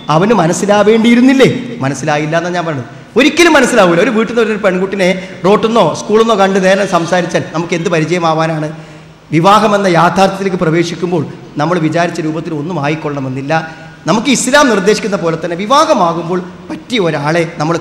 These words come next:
കണ്ടുപിടിക്കുക. ഇപ്പൊ ചോയ്സാണ്, ചോയ്സാണ്. നേരെ അന്വേഷിച്ച് നമ്മുടെ ഏജ് ഡിഫറൻസും ക്വാളിഫിക്കേഷനും ഒക്കെയാണ്. പ്രേമിക്കുന്നവരോട് ഞാൻ ചോദിക്കുന്നുണ്ട്, പെൺകുട്ടികളോട് ചോദിച്ചു നോക്കണേ, ചില പെൺകുട്ടികൾ എന്ത് പറഞ്ഞാലും അവർ കേൾക്കില്ല. അപ്പോൾ ഞാനവരോട് ചോദിക്കും,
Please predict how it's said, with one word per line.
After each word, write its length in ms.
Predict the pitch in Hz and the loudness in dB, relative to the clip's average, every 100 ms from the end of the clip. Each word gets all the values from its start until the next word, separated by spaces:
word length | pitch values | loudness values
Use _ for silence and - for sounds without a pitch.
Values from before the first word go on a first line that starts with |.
| 151 | -4
കണ്ടുപിടിക്കുക. 560 | 147 156 139 131 139 | -4 -4 -4 -6 -8
ഇപ്പൊ 200 | - - - | -14 -18 -2
ചോയ്സാണ്, 580 | 226 247 247 247 220 214 - - - - - - - | 2 4 4 2 2 0 -8 -16 -20 -20 -20 -8 2
ചോയ്സാണ്. 420 | 208 208 190 175 | 2 2 0 2
നേരെ 140 | 190 | 2
അന്വേഷിച്ച് 600 | 180 185 190 185 180 202 196 - - | 2 4 2 0 -4 -6 -8 -12 -2
നമ്മുടെ 180 | 180 180 | 2 4
ഏജ് 280 | 185 175 | 4 2
ഡിഫറൻസും 640 | 175 175 175 170 170 165 - - | 0 -2 -2 -4 -2 -6 -6 -6
ക്വാളിഫിക്കേഷനും 800 | 156 185 208 - 160 170 165 160 - | 2 4 4 0 -2 -2 -2 -6 -4
ഒക്കെയാണ്. 360 | 156 139 175 135 - - - | -6 -4 -4 -4 -6 -18 -2
പ്രേമിക്കുന്നവരോട് 760 | 202 240 262 - 269 269 262 262 | 4 6 6 0 2 4 6 6
ഞാൻ 180 | 247 240 | 4 4
ചോദിക്കുന്നുണ്ട്, 420 | 226 214 220 190 | 4 2 0 0
പെൺകുട്ടികളോട് 560 | 190 190 190 190 175 165 160 - - - - | 0 0 0 2 2 2 0 -4 -12 -16 -6
ചോദിച്ചു 240 | 185 202 185 | 0 0 0
നോക്കണേ, 200 | 165 160 - - - - - - - - - - | -2 -4 -10 -20 -20 -20 -20 -20 -20 -20 -10 0
ചില 120 | 240 | 4
പെൺകുട്ടികൾ 340 | 233 226 233 | 4 2 4
എന്ത് 220 | 226 240 | 4 4
പറഞ്ഞാലും 280 | 254 214 220 | 2 4 4
അവർ 80 | 214 | 2
കേൾക്കില്ല. 340 | 208 170 165 | 0 -4 -2
അപ്പോൾ 120 | 180 196 | -4 -2
ഞാനവരോട് 240 | 190 185 | -2 -4
ചോദിക്കും, 420 | 170 165 165 151 | -6 -6 -6 -10